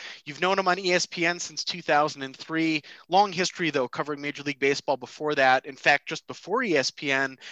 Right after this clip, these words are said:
with the, uh, Arizona Republic in Phoenix on the national baseball beat. Also a long time in the Bay Area. Really surprising news, though. I mean, this is a guy that we've seen on the beat for the last twenty years.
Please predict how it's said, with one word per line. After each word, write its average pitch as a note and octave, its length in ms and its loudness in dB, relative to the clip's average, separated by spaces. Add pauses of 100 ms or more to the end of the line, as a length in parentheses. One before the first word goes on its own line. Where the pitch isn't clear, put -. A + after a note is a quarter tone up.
(160)
with - 160 -6
the, C#3+ 180 4
uh, C3+ 60 4
Arizona E3 420 0
Republic D3 520 -2
in A#2+ 80 -10
Phoenix D3+ 500 -4
on C#3 160 -6
the C#3 80 -6
national C3 380 -2
baseball B2+ 480 -2
beat. C3 340 -2 (240)
Also D#3 280 0
a - 20 0
long C#3 280 -2
time C#3 260 0
in B2+ 60 -10
the B2 80 -10
Bay C3 320 2
Area. A#2+ 500 0 (320)
Really A#3 180 4
surprising G3+ 520 2
news, F#3 260 -4
though. C#3 160 4
I B2 40 0
mean, C#3+ 140 -6
this E3 160 0
is D#3+ 80 -2
a D#3 60 -2
guy D3+ 200 6
that C#3+ 100 -2
we've D#3 160 -6
seen F3 280 -2
on D#3+ 80 0
the C3+ 80 -10
beat C#3+ 280 -2
for B2+ 300 -4 (200)
the C#3 80 -2
last C#3 300 4
twenty F3 260 -4
years. D#3 540 0